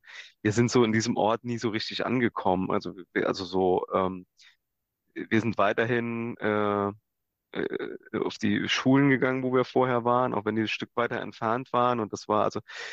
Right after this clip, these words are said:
wir kommen ja aus dem Saarland und Kimpweiler ist der erste Ort in Rheinland-Pfalz. Das heißt, also die Schule haben wir weiter im Saarland besucht und, und also wir, wir hatten da nie irgendwie Kontakt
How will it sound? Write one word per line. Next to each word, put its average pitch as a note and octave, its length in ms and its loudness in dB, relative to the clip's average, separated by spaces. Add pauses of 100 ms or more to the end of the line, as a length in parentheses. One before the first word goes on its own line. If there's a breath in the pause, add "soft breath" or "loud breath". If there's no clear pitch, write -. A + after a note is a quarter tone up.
(320 loud breath)
wir - 80 -4
kommen B2+ 200 2
ja A2+ 80 2
aus G2+ 120 2
dem A2+ 100 -8
Saarland A#2 420 2
und G#2 60 -8
Kimpweiler A2+ 340 0
ist - 100 -8
der G2+ 80 4
erste A2 240 0
Ort G#2 100 0
in G#2 80 -6
Rheinland-Pfalz. G#2 640 0
Das - 180 -6
heißt, G#2+ 340 0
also G2+ 220 -2
die G2 80 -6
Schule B2+ 320 0
haben A#2 120 -2
wir G#2 100 0
weiter A2 180 2
im G2+ 100 -8
Saarland A#2 380 0
besucht A#2 420 -6
und, G#2 220 -6
und G#2 220 -20 (960)
also F2+ 260 -2 (320)
wir, F#2 120 2 (160)
wir F#2+ 100 0
hatten A#2+ 180 -4
da A2 80 0
nie G#2 220 -2
irgendwie A2 240 -2
Kontakt - 540 -4